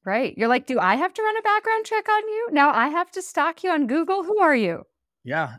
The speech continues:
Speaker 2: And yes, I do have to do all of that. So, like,
Speaker 1: <laughs>
Speaker 2: <laughs> so, yeah, I, I mean, I work really close with Superhog that does all my background checks because in Arizona, it's a
Speaker 1: Very
Speaker 2: state
Speaker 1: cool.
Speaker 2: law. We have to, you know. So that's one less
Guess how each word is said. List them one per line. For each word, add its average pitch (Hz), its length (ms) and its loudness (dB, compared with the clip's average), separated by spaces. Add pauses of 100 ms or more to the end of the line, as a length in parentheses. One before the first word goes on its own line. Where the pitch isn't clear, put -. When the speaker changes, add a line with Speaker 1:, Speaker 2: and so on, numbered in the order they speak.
Speaker 2:
And 139 160 -2
yes, 147 280 0
I 147 100 -4
do 147 160 -8
have 127 180 -6
to 127 80 -10
do 123 200 -4
all 127 280 -8
of 110 80 -10
that. 92 220 -16 (100)
So, 120 220 -12
like, 117 240 0 (420)
Speaker 1:
<laughs> - 0 -
Speaker 2:
<laughs> - 320 -4 (260)
so, 147 180 -8
yeah, 143 260 2
I, 143 180 0
I 151 60 -6
mean, 147 140 -4
I 147 100 0
work 165 380 -2
really 151 280 -2
close 139 360 -4
with 127 200 -8
Superhog 123 600 -4
that 127 120 -10
does 120 340 -8 (440)
all 139 200 2
my 131 140 0
background 123 460 -4
checks 120 280 -10
because 120 300 -18
in 131 80 -8
Arizona, 120 400 -6
it's 170 140 0
a 170 60 2
Speaker 1:
Very - 0 -
Speaker 2:
state 170 280 -2
Speaker 1:
cool. - 0 -
Speaker 2:
law. 160 280 0 (160)
We 127 140 -4
have 127 300 -4
to, 123 440 -12
you 127 100 -12
know. 113 220 -14 (340)
So - 120 -20
that's 160 200 -2
one 147 280 0
less 147 240 2